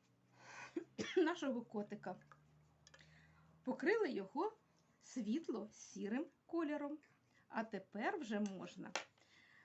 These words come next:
працювати далі над іншими меншими деталями. Тому ми можемо взяти інший пензлик. Який ми візьмемо пензлик, можна, можна взяти середній. З цим середнім пензликом ми намалюємо сонечко.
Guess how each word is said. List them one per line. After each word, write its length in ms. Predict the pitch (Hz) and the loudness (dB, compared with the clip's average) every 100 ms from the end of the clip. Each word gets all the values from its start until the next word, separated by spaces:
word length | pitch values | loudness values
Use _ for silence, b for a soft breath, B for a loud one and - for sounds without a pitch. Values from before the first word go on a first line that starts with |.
| B - | B -4
працювати 840 | 240 - 214 175 175 247 440 466 - _ _ _ _ - | -2 0 -2 -2 -4 -4 -4 -6 -10 _ _ _ _ -6
далі 500 | 202 302 277 247 - | 2 4 6 4 2
над 200 | 262 220 - | 0 0 -2
іншими 640 | 214 208 214 - 339 392 392 | -2 -2 -2 0 2 2 0
меншими 680 | 220 208 190 190 269 269 302 | 0 0 -2 -6 0 0 2
деталями. 720 | 359 349 202 175 170 175 202 b b | 0 -2 -4 -6 -6 -8 -10 b b
Тому 360 | - 330 466 453 | 2 2 4 2
ми 100 | 285 | 4
можемо 520 | 240 233 214 214 196 | 6 4 2 2 2
взяти 580 | 185 - 359 480 415 427 _ b b | -2 0 0 2 0 0 _ b b
інший 520 | 330 339 226 - 214 - | 6 6 6 2 0 0
пензлик. 500 | 202 170 170 170 170 - b b | -2 -2 -4 -4 -6 -8 b b
Який 320 | 269 285 294 254 | -2 0 2 4
ми 160 | 220 | 4
візьмемо 540 | 214 202 208 208 190 180 | 4 4 4 4 2 -2
пензлик, 600 | - 359 453 262 202 214 | 2 2 2 -4 -4 2
можна, 340 | 214 233 359 | 2 2 0
можна 340 | 254 - 285 214 | 0 2 2 0
взяти 360 | 196 320 277 | 2 0 0
середній. 680 | - 220 202 190 170 - - B B - | -4 -4 -2 -4 -6 -8 -10 B B -16
З 60 | - | -2
цим 180 | 277 220 | 0 2
середнім 540 | 262 233 208 190 208 | 2 2 2 0 -4
пензликом 640 | - 392 466 254 240 220 | 0 -2 -2 -4 -4 -2
ми 140 | 226 440 | -2 0
намалюємо 680 | 403 240 208 269 294 220 214 | 0 0 0 0 0 0 -2
сонечко. 840 | - - 175 - - - - 302 | -4 -6 -6 -6 -10 -14 -10 -10